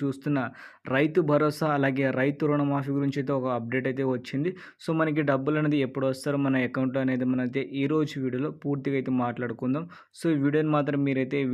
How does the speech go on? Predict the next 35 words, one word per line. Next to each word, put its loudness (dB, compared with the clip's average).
ఎక్కడ -2
స్కిప్ -6
చేయకుండా -2
పూర్తిగా -4
ఎండ్ -2
వరకు -2
చూడండి. -2
అలాగే -2
ఈ 0
వీడియో -2
నచ్చితే -4
మాత్రం -4
వీడియోని -4
ఒక -6
లైక్ -4
చేసి, 0
మన 2
ఛానల్కి 2
అయితే 0
మీరు 0
ఫస్ట్ -8
టైమ్ 2
కనుక 0
చూస్తుంటే -4
సబ్స్క్రైబ్ -8
చేసుకోండి. -4
లైక్ 2
చేయడం 0
అయితే 0
మర్చిపోకండి, 0
ఎందుకంటే 0
ఇలాంటి 0
ఇన్ఫర్మేషన్ -4
మీకు -4
కావాలనుకుంటే -2